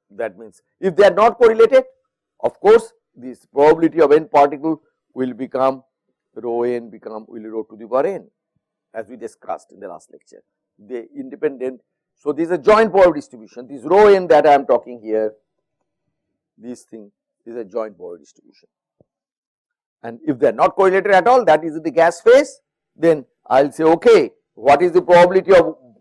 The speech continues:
one particle in one position and the second particle in another position?" That will be just rho square.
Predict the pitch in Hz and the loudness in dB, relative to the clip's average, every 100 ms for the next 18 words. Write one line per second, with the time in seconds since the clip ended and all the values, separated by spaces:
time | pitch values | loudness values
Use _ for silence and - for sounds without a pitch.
0 | _ _ _ - 160 165 180 170 180 180 | _ _ _ 0 2 2 2 2 0 -4
1 | 175 160 175 151 170 170 180 165 160 185 | -4 -2 -4 -4 -10 -8 -8 -8 -8 -8
2 | 170 170 170 156 156 185 208 170 139 160 | -10 -6 -2 -2 0 2 2 2 -4 -4
3 | 180 185 151 107 110 80 73 _ - | -2 -2 -6 -10 -10 -12 -20 _ -20